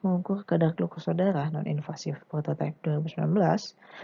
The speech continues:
dengan alat mengukur kadar glukosa darah non-invasif prototipe dua ribu tujuh belas. Data pada penelitian ini merupakan data primer yang merupakan bagian dari penelitian tim non-invasif biomarking I P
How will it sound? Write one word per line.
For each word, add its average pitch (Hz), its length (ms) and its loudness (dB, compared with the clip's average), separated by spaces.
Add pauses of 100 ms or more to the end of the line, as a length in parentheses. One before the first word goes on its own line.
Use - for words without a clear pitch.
(140)
dengan 196 320 4
alat 190 320 2
mengukur 180 320 2
kadar 160 320 2
glukosa 165 320 -4
darah 151 240 2
non-invasif 170 720 -2
prototipe 143 560 0
dua 147 160 -2
ribu 139 160 0
tujuh 156 240 2
belas. 143 400 -2 (1200)
Data 165 400 0
pada 165 240 4
penelitian 151 480 0
ini 160 240 0
merupakan 143 560 0
data 147 320 0
primer 139 480 -2
yang 147 160 0
merupakan 147 320 0 (320)
bagian 151 480 2
dari 143 480 0 (160)
penelitian 190 720 4
tim 156 160 4
non-invasif 151 640 0
biomarking 143 720 -4
I - 80 -20
P - 60 -12